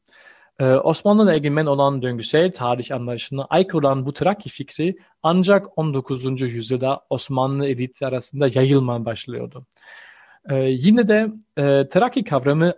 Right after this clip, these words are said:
asıl olarak bir tasavvuf terimi olduğu için bir, burada söz ve, e, terim, e, ve söz ve fikir arasında bir ayrım yapmamız lazım.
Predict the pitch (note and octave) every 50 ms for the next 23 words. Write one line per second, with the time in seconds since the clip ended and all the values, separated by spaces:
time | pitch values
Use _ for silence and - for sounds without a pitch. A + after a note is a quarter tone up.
0 | _ - D#3+ E3+ - - D#3+ D3+ D#3+ E3 - - D3 - D#3 C#3 - - G#3+ G#3
1 | D#3+ C3+ A#2 - - - B2 B2 A#2 B2 B2+ B2 A#2+ B2 A#2 A#2+ B2 B2+ - -
2 | - D#3+ F#3+ F#3+ E3+ F3 F3+ F3+ D#3+ - D3 C#3 _ _ - F3 F#3+ E3+ F#3+ F#3
3 | F3 E3 - - - E3+ E3+ D#3+ D#3+ - B2+ C3+ C3 B2+ B2+ - - - C3 A#2+
4 | A#2+ A#2 A#2 - _ - - C#3 C3 C3+ D3 D#3+ E3+ E3+ E3+ F3 _ _ _ -
5 | - C3+ C3 C3 B2+ B2+ B2+ C#3+ C#3 - - F#3 F3 D3 C#3+ - - D#3 - E3+
6 | D3 C3+ C3+ C3+ B2+ - - C#3 C#3+ D3+ E3 D#3+ C3 B2 C#3+ A2+ C#3 D3 D3 C#3
7 | B2 B2 A#2 A2+ A#2 A2+ - A#2 A#2 A2+ - - A#2+ A2+ A#2 A#2 A#2 A#2 A2+